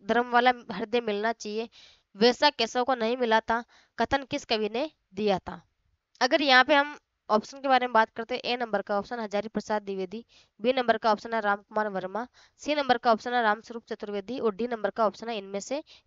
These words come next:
कोई नहीं। तो साथियों, यहाँ हम बात करते हैं कि ये कहने वाले कौन है, आपके आचार्य हजारी प्रसाद द्विवेदी है। इन्होंने ये कथन दिया था कि कवि को जिस प्रकार संवेदनशील और प्रसन्न धर्म वाला हृदय मिलना चाहिए, वैसा केशव को नहीं मिला था। तो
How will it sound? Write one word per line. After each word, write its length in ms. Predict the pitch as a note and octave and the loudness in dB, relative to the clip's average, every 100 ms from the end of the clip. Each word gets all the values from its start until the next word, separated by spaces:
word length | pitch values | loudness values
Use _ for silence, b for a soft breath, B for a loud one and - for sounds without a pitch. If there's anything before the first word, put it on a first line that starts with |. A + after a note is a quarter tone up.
| _ | _
कोई 200 | G#3+ G#3+ | 2 2
नहीं। 300 | G#3+ E3 D#3+ _ _ _ - _ | 0 -8 -12 _ _ _ -20 _
तो 60 | D#4 | 2
साथियों, 360 | D4+ C#4 D#4 | 6 6 6
यहाँ 260 | B3+ B3 C#4 | 0 0 0
हम 140 | C#4 | 0
बात 200 | B3 A#3 | 4 4
करते 260 | - B3 - | 2 -6 -4
हैं 40 | |
कि 60 | C4 | -4
ये 60 | C4+ | -4
कहने 320 | A3+ G#3+ B3+ | -6 -4 0
वाले 180 | B3+ B3 | 0 0
कौन 280 | - A3+ | -2 0
है, 60 | B3 | 0
आपके 200 | G#3 A3+ | -2 -2
आचार्य 320 | A3 - G#3+ | -2 -2 -4
हजारी 260 | G3+ G3 A3+ | -4 -4 -4
प्रसाद 320 | A3+ - A#3+ | -4 0 -2
द्विवेदी 440 | A3 G#3 G3+ A#3+ | -2 -6 -8 -8
है। 120 | A3+ B3 B B - | -8 -10 B B -10
इन्होंने 280 | G#3 B3+ | -4 0
ये 120 | D4+ D4 | 0 0
कथन 320 | A#3 B3+ C4 | -2 -2 -4
दिया 200 | A#3 G#3+ | 0 0
था 200 | - B3 B B | 0 -4 B B
कि 80 | C4+ | -10
कवि 280 | - A#3+ B3 | -2 -2 0
को 140 | C#4+ | -2
जिस 180 | B3 C4+ | -4 -6
प्रकार 300 | - B3 C4 | -6 0 0
संवेदनशील 640 | - G#3+ G#3+ B3 A#3+ B3+ | 0 -4 -2 -4 -4 -4
और 60 | B3 | -4
प्रसन्न 420 | - G#3 G3+ B3+ | -2 -4 -4 -8
धर्म 220 | A3+ A#3 | -6 -4
वाला 180 | A#3+ A#3+ | 0 -2
हृदय 340 | G#3+ F#3+ F#3+ A#3 | -2 -6 -6 -4
मिलना 320 | G3+ G3 A3 | -4 -2 -4
चाहिए, 360 | - G#3 G#3+ A#3+ B _ | -4 -8 -8 -10 B _
वैसा 240 | A3 A3+ D#4+ | -2 2 2
केशव 340 | A#3 G#3+ A#3+ | 2 -2 -2
को 100 | B3+ | -2
नहीं 220 | A#3+ G#3+ | -4 -6
मिला 260 | B3 A3 G#3+ | -4 0 0
था। 200 | - A3+ | 0 -6
तो 200 | - | -8